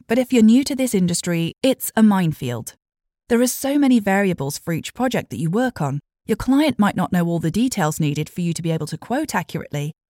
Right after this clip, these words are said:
or perhaps they've set their stall out early with a budget and you're scared to quote over this for fear of losing out on the job.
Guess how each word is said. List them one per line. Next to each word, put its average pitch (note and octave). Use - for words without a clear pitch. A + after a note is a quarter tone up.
or G3+
perhaps G3+
they've E3+
set -
their D#3+
stall C4+
out D#3
early G3
with D#3+
a E3+
budget F#3+
and E3
you're F3
scared C#4
to -
quote -
over A#3+
this C3+
for -
fear F3+
of A3
losing D#3
out D3
on C#3+
the D3+
job. D#3